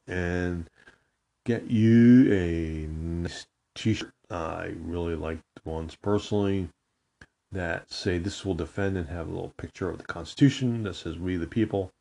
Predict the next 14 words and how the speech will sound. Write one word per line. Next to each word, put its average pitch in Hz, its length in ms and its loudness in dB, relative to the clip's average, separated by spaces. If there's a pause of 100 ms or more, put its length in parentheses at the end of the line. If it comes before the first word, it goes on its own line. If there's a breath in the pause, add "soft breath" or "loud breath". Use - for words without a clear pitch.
(720)
I 85 120 -6
think, 85 360 -8
um, 82 600 -10 (160)
that's, - 480 -14 (840 soft breath)
uh, 147 100 2
yeah, 101 400 2 (400)
I 90 200 -8 (120)
suggest 90 420 -4
that 90 140 -2
you 87 320 -4 (260)
look - 140 -8
at 82 80 -8
that 78 220 -4
one. 76 200 -14